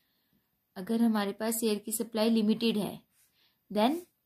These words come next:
carbon on, in complete combustion is converted into carbon monoxide along with carbon black,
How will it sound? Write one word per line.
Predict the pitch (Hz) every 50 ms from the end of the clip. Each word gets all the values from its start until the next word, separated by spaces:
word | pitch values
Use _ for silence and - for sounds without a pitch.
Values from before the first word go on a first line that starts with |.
| _ _ _ _ _ _ _ _ _ _ _ _ _ _ _ _ _ -
carbon | 226 214 208 202 196 233 262 302 339 370 - _ _ _ _ _ _ _ _ _ _ _ _ -
on, | 233 233 240 233 -
in | - 233 233 233
complete | 233 233 226 226 233 233 285 339 359 359 - -
combustion | 277 220 208 190 175 175 - - 196 170 160 - -
is | - 214 208 -
converted | 233 214 208 208 202 202 208 254 220
into | 240 233 220 214 226 277 269
carbon | 269 - 233 190 196 196 214 233 226 214
monoxide | 196 185 180 196 208 226 226 - - 254 240 240 269 277 277 - _ _ _ _ _ _ _ _ _ _ _ _ _ _ _ _ _ _ _ _ _ _ _ _ _ _ _ _ _ _ _ _ _ _ _ _ _ _ _ _ _ _ _ _ _ _ _ _ _ _ _ _ _ - _ _ _ _
along | - - 202 202 190 190 190 185 196
with | 240 294 330 330 - _ _
carbon | 214 196 - 196 175 220 262 330 392 - _ _ _ _ _
black, | 190 185 202 165 107 95 -